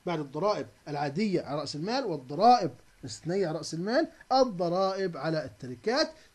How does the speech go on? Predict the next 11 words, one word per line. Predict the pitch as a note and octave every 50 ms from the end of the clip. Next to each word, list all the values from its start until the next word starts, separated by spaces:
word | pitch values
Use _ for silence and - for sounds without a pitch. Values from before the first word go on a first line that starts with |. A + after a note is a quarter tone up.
| _ _
كمان | - C#3 E3 G#3
مرة | B3 C4 C4 - B3 B3+ A#3+ B3 - - _ -
هي | D3 D3
الضرائب | C#3 B2+ C3 D3 D#3+ G3+ A#3+ C4 A#3 A#3+
التي | A#3 A3+ G3+ F#3+
تفرض | - - A#3+ A#3+ - - - B3+ B3 A3+ G#3+
على | F3+ G3 G3+ G3 F#3+
مجموع | F#3+ F3+ D#3 C#3+ D3+ E3+ A3 C#4 E4 E4
ما | C#4+ C#4+ C4 A#3+ A3
يملكه | G3+ G3 G3 G#3 B3 - - - F#3+ G#3 G#3 -
الفرد | D3 C#3 - - A#3 C#4 C4+ G3+